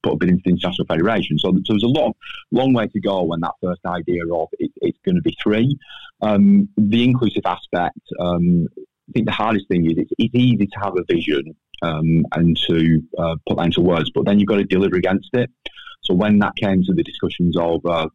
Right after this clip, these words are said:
the venue selection, when it came to how people travelled, when it came to where people stayed in hotels, i-, i-, i-, if you wanted to aspire for,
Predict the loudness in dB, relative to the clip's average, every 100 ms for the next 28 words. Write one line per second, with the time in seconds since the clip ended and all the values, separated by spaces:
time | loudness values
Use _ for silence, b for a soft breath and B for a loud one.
0 | _ -10 -4 0 4 4 2 -2 -4 -4
1 | -2 0 2 2 2 -2 -2 -2 2 2
2 | 0 -2 2 2 2 B B B _ -6
3 | -2 -2 -2 -4 -4 -2 0 2 4 2
4 | 0 -4 0 0 0 0 0 0 0 0
5 | 2 0 -2 -4 0 -2 -2 _ -8 -2
6 | 0 2 2 0 -2 -6 -2 -2 2 0
7 | -2 b b b b _ -8 -4 -2 -2
8 | 0 -2 0 0 2 0 0 0 2 0
9 | -2 -4 -2 0 0 0 -2 0